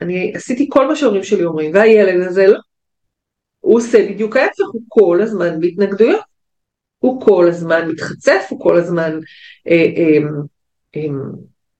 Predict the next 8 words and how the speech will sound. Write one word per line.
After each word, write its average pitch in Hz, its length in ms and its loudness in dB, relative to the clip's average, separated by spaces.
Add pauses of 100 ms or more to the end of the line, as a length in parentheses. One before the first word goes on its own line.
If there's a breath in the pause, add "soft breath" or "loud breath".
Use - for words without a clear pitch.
(560)
עושה 185 420 2
בדיוק 190 320 0
ההפך 214 340 -4
ממה 202 220 2
ש-, 190 400 -2
שאני 175 400 -2
אומר 214 220 2 (100)
לו, 175 240 0